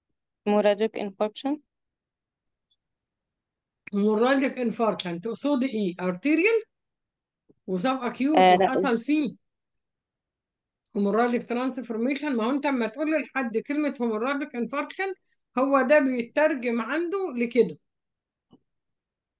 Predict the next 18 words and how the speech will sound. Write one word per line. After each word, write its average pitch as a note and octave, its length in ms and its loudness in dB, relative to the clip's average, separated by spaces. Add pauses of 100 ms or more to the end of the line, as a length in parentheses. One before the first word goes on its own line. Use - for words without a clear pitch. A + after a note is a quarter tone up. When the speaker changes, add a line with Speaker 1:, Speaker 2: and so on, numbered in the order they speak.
(300)
Speaker 1:
No، E3 300 6
arterial G3+ 460 4
يعني؟ C4+ 500 0 (1120)
Speaker 2:
ان G#3+ 180 -2
هو C#4 260 2
arterial F4 680 0
وسب C4+ 320 -2
اكيوت D4+ 480 0
وحصل C#4 460 -4
فيه D4+ 160 -2
hemorrhagic C4 440 -2 (120)
transformation. A3 840 -2 (120)
لو G#3 220 2
انت D#4 180 2
قلت C#4+ 280 -2
hemorrhagic C4 540 0
infarction D#4 440 -2
وسكت. G#3 480 -2